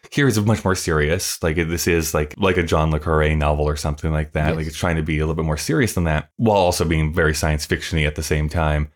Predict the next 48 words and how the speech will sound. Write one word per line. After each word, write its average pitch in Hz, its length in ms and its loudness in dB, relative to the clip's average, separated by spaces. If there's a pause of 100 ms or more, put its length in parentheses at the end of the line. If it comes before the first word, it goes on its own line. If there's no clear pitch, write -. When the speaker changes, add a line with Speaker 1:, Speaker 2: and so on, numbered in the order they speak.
Speaker 1:
I 143 60 0
don't 190 100 4
know. 185 100 2
I 147 80 0
have 180 140 4
this, 196 200 2
like, 135 160 2
theory 104 400 2
going 120 260 4
on 123 140 4
that 117 180 -2 (180)
Clint 113 300 -2 (180)
really 120 340 2
wanted 98 380 2
to 92 80 2
be 92 180 4
in 87 80 4
a 78 40 0
spy 78 460 0
series 113 680 0
and 95 100 -2
he 90 40 2
was 85 160 -2
trying 92 280 0
to 95 60 4
make 87 180 0
it - 140 -2
work. 104 460 -2
<laughs> - 40 2 (440)
And 101 220 4
neither 107 320 4
of 98 300 0
the 95 60 4
times 92 260 0
he 90 60 0
tried 85 300 0
it 78 80 -4
did 80 140 2
it 76 100 0
work. - 380 -2 (160)
<laughs> - 160 -10
So 104 260 2 (160)
he 101 60 0
kinda 107 180 2
just 104 140 2
abandoned 90 520 2
that 85 140 4
idea 78 560 2